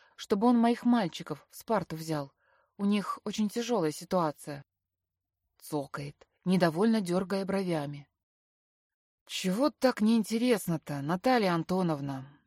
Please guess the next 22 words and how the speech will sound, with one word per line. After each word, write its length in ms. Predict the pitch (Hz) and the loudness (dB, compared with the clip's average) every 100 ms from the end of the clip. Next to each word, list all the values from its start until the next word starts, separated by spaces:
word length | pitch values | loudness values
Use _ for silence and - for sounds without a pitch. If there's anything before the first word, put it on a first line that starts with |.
| _ _ _ _ _ _ _ _ _ - | _ _ _ _ _ _ _ _ _ -6
Делаю 360 | 156 233 254 | 0 0 0
шаг 340 | 247 196 160 156 | -2 -2 -2 -2
от 120 | 151 | -2
него, 360 | 165 156 156 - _ _ _ | -2 0 -4 -6 _ _ _
ощущаю 520 | 165 175 185 - 214 | -2 -2 -6 -4 -4
себя 340 | 208 202 196 196 _ - | -4 -2 -2 -2 _ -2
неловко 680 | 196 220 226 202 156 - | 0 2 2 0 -2 -10
из-за 260 | 170 185 190 | -6 -2 0
этого 300 | 202 190 190 | 0 0 -2
ответа 560 | 196 196 240 254 165 147 _ | -2 0 0 0 -4 -6 _
на 120 | 175 | -2
мою 240 | 185 180 214 | 0 0 -4
просьбу. 680 | - 208 175 151 151 139 135 _ _ _ _ _ _ _ _ | -4 -4 -4 -6 -10 -10 -12 _ _ _ _ _ _ _ _
«Попрошу», 920 | 156 - 170 165 - 175 160 147 135 - _ _ _ _ _ _ | -8 -4 -4 -4 -6 -4 -2 -2 -6 -14 _ _ _ _ _ _
скашивает 600 | - - 190 - 214 220 | -8 -2 -2 -2 -6 -2
на 60 | 185 | 0
меня 220 | 165 170 | 0 -2
взгляд. 460 | 175 160 156 - _ _ _ _ _ - | -6 -6 -6 -10 _ _ _ _ _ -8
«Благодарю». 600 | 208 226 240 220 202 185 _ _ _ _ _ | 0 2 2 0 -4 -8 _ _ _ _ _
«Еще 500 | 147 175 226 - 226 | -4 -2 -2 2 2
просьбы 460 | - 220 208 190 185 | 2 -2 0 0 -2
будут?» 520 | 190 226 254 - | -2 -2 -4 -8